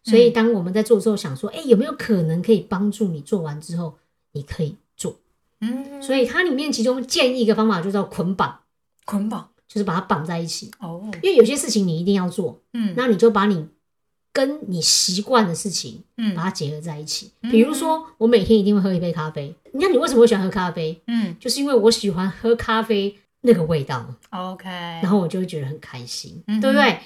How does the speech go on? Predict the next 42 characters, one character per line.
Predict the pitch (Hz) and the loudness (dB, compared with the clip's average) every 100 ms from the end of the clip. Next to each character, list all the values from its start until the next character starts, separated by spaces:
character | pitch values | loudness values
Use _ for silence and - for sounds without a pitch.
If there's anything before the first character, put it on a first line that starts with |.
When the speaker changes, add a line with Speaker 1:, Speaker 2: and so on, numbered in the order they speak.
| - | -18
Speaker 1:
像 | - 208 190 | -6 -4 -2
这 | |
样 | 185 | -4
好 | 156 123 | -4 -8
了， | 123 | -4
如 | 180 | 2
果 | 269 | 6
我 | 208 | 6
假 | 220 185 | 6 2
设 | 143 202 | 0 -2
我 | 185 | -2
想 | 135 | -4
要 | 160 | -6
写 | - 120 | -8 -10
日 | 151 160 | -12 -12
记 | - 127 | -14 -14
的 | - | -12
话， | 247 | -4
Speaker 2:
嗯 | 240 | -2
哼。 | 233 339 - _ | -2 -4 -10 _
Speaker 1:
我 | 208 | -4
可 | - | 0
以 | 311 233 | -2 0
用 | 277 | 2
一 | 240 | 4
个 | 220 | 4
方 | 208 | 2
法， | 180 | 0
就 | 180 | -2
是 | 196 | -4
当 | 214 233 | 0 2
我 | 220 | 2
早 | 208 156 | 0 -2
上 | 208 202 | -2 -2
边 | - 226 226 | 6 6 6
喝 | 233 226 | 4 4
咖 | 220 208 196 | 4 0 0
啡 | 196 190 | 0 -4
的 | 165 | -4
时 | - | -6
候， | 165 190 156 | -6 -6 -6
Speaker 2:
嗯。 | 247 226 | -6 -6